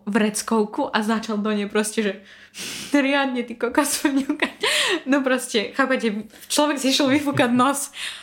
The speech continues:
A ja iba, že what the fuck, ty čo robíš? Proste to ty nevieš akože povedať, že idem von na chvíľu, alebo čo? Lebo u nás, no toto je akože taký movetón, že dovidenia proste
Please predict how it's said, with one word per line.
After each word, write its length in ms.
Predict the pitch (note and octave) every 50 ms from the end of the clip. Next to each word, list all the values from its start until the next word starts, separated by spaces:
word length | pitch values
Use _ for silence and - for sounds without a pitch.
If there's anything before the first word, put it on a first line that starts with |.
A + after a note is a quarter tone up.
| - _ _ _ _ -
A 80 | A3+ A3
ja 160 | A3+ A3 G3+
iba, 160 | G#3+ - -
že 240 | A3+ A#3 A3+ - - - _ _ _ -
what 400 | A#3+ B3+ B3+ D#4 F4 F4 F4 D#4
the 80 | D4+
fuck, 320 | C4+ - - - D4+ D4 - - - _ _ _ -
ty 80 | - A3
čo 320 | G#3 - - - D#4+ E4
robíš? 400 | E4+ F4+ F4 D#4+ C#4+ C4+ B3 -
Proste 320 | - - C4+ A#3+ - - A#3+
to 160 | A#3+ - A#3+
ty 160 | A#3+ A#3+ A3+
nevieš 400 | A3+ A3 A#3 A#3+ B3 A#3 A#3 A3+
akože 240 | A#3 A3+ G3 G3+ F#3+ - - - _ _ _
povedať, 460 | - A3 G#3 A3 G#3+ G#3 G#3 G3+ G#3
že 60 | G#3 -
idem 240 | A3+ G#3 A3 G#3+ G3+
von 240 | G3 G3+ G#3 G#3+ A3+
na 80 | A3+ A3+
chvíľu, 400 | A3+ - A#3 A3+ A#3 A#3+ B3+ B3
alebo 320 | A#3 G3+ G3+ G3+ G3+ G3+
čo? 160 | - - -
Lebo 240 | - A#3 A3+ G#3 G#3
u 160 | G#3 - A3+
nás, 480 | G#3 G3 F#3+ F#3+ G#3 C4+ D#4 D#4 - - - - - - - _ _ _ _ _ _ _ _ _ _ _ -
no 80 | A#3+ A#3+
toto 240 | A3+ A#3 A3 A3 A#3
je 80 | G#3
akože 400 | G#3+ G#3 - G3+ G#3+ G#3 - -
taký 240 | - C4 B3+ - B3
movetón, 480 | A#3 A3+ A3 G#3 G#3+ G#3 G#3+ A3 G#3 G3+
že 160 | G3 G#3 F#3+
dovidenia 640 | F#3 F3+ G3 F#3 F3 F3 E3+ F3+ F3+ F3+ F3+ F3+ F3+
proste 480 | F3+ F3+ F#3 F3+ - - G3 - -